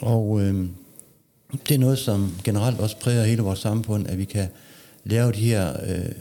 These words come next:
uskrevne samarbejder i rigtig høj grad. Øhm, det øger vores, øh, produktivitet, øh, det har stor samfundsøkonomisk betydning, tyder alt på. Det gør os også mere lykkelige.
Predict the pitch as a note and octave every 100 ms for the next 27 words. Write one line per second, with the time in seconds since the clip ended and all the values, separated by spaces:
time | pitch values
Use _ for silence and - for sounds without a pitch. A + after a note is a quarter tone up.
0 | - - _ _ - B2+ - A2 G#2+ G#2
1 | F2 - A2 A#2 F#2 F#2+ F2 E2 D#2 -
2 | F#2+ - A#2 G2 F#2 G#2 F#2+ F#2+ F#2+ -
3 | - - - - - - _ _ _ _
4 | - G#2 F#2+ G2+ - G#2+ - A#2 - C3
5 | C3 A2+ F#2+ F#2 F2+ G#2 E2+ E2 F2 -
6 | A2+ - A2+ F#2+ D3 B2+ - - _ _
7 | _ - - C#4 G2+ G2 F2 - - G#2+
8 | G#2+ - A#2+ - C3 C3+ G#2+ B2 A2+ -
9 | - C3+ A#2+ G2 F2 - - - C3 A2+
10 | A2+ - A#2+ A2+ - - - - - -
11 | - - - _ _ - - A2 G2+ A2
12 | - A#2+ G#2 F#2 G2+ A2 F2+ E2+